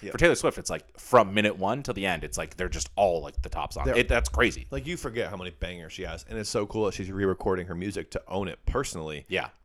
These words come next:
Speaker 1: And then she's putting these albums back out with her, like, matured voice,
Speaker 2: Yep.
Speaker 1: and the people are like,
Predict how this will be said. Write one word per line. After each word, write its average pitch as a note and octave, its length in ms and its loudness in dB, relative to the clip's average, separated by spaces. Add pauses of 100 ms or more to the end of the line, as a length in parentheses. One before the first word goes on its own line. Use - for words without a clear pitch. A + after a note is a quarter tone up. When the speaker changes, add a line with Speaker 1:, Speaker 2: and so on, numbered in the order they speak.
(100)
Speaker 1:
And A2 100 -6
then G#2 80 -6
she's G#2+ 160 -8
putting G2+ 240 0
these G2 140 -8
albums G2+ 340 -4
back F2+ 260 -8
out F#2+ 280 -2 (200)
with F#2+ 220 -10
her, E2+ 120 -6
like, E2+ 220 -8
matured F2 480 -8
voice, F2+ 460 -6
Speaker 2:
Yep. F2 100 -4
Speaker 1:
and E2 80 -8
the D2+ 80 -16
people E2 300 -6
are D2 100 -10
like, C2 320 -16